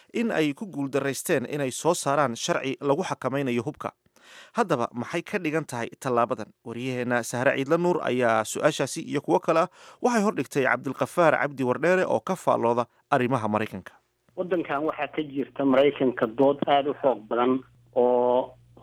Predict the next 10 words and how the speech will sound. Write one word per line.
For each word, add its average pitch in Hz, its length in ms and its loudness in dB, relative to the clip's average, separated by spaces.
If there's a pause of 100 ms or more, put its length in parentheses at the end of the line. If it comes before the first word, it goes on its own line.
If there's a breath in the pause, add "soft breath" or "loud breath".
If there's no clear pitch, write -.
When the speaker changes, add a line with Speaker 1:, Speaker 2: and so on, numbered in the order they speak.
Speaker 2:
hubka 180 340 0
haysashadiisa 135 1080 2 (440)
iyo 127 640 4
noocyada 139 600 4
la 131 140 0
haysan 123 500 0
karo 127 400 0 (380)
iyo 127 200 2
dastuurkan, 131 1040 0
een, 117 400 0